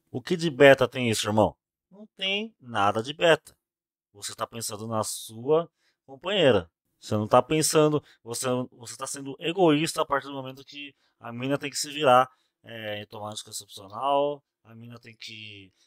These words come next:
se não, essa mina, se não quiser ter filho, se vira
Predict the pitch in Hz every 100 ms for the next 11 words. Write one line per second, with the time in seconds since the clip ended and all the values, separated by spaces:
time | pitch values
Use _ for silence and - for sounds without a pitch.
0 | _ - 113 120 117 - 117 123 - 151
1 | 160 160 131 123 117 110 117 120 110 90
2 | _ _ _ _ _ - 135 98 123 147
3 | 147